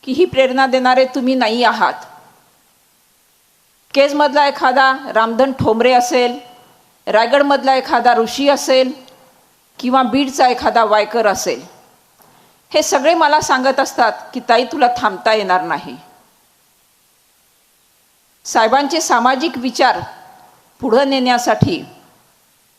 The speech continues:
मी तरी सध्या माझ्या परीने काम करत आहे आणि त्याला ह्या व्यासपीठावरचा प्रत्येक मान्यवर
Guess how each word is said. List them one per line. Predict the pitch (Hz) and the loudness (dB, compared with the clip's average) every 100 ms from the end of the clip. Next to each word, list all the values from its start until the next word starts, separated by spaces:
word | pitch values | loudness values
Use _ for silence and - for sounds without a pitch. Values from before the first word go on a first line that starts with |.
| _ _ _ _ _ _ _ _ _ _ _ _ _ _ 226 | _ _ _ _ _ _ _ _ _ _ _ _ _ _ -4
मी | 262 311 | -2 0
तरी | 320 330 | 0 0
सध्या | - 214 190 185 143 - - - _ _ _ _ _ _ _ _ _ _ _ 233 | -2 -4 0 0 0 -8 -20 -20 _ _ _ _ _ _ _ _ _ _ _ -2
माझ्या | 214 214 294 | 0 2 2
परीने | 285 277 277 | 2 0 -2
काम | 277 240 | 0 0
करत | - 220 190 170 | 0 -2 0 -2
आहे | 165 98 - _ _ _ _ _ _ _ _ _ _ | -4 -12 -18 _ _ _ _ _ _ _ _ _ _
आणि | 214 233 | -4 -4
त्याला | 233 254 247 | 0 2 2
ह्या | 339 247 | 2 4
व्यासपीठावरचा | 247 247 262 247 254 247 247 247 | 4 2 -4 0 0 0 0 0
प्रत्येक | 247 226 - 302 262 | 0 -2 -2 -2 0
मान्यवर | 247 233 233 226 226 | -2 0 -2 0 0